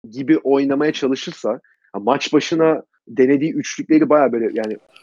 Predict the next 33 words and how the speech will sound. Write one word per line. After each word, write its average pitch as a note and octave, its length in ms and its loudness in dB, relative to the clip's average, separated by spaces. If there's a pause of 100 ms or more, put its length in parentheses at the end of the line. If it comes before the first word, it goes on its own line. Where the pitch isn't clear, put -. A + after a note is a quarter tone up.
(240)
on C#3 80 0
üç D#3 140 0
on E3+ 180 2
dört D3+ 200 2
üçlük C3+ 300 -8
denerse, C3+ 520 -2 (260)
daha B2+ 320 2
fazla D3 540 0 (180)
hücumda, C3 540 -4
yani G#2 140 -12
daha A#2+ 160 -4
fazla C3 300 0
dediğim, D3 260 -4 (320)
yani F#2+ 100 -12
hücumda C3+ 300 4
neredeyse D#3+ 480 4
bütün C3 220 -8
topları D#3+ 380 2
o D#3+ 140 2
kullanacak D#3 480 0
seviyeye D3 320 4
gelirse F#3+ 500 0 (340)
çok F#3 200 2
acayip D#3+ 340 2
bir F3+ 60 -12
seviyeye E3 460 2
çıkacağını D#3 460 -6
düşünüyorum A2+ 480 -10
ben E3+ 160 -6
ve D#3 180 -4
çok D#3+ 220 -4
farklı D#3 320 0
bir C3 180 2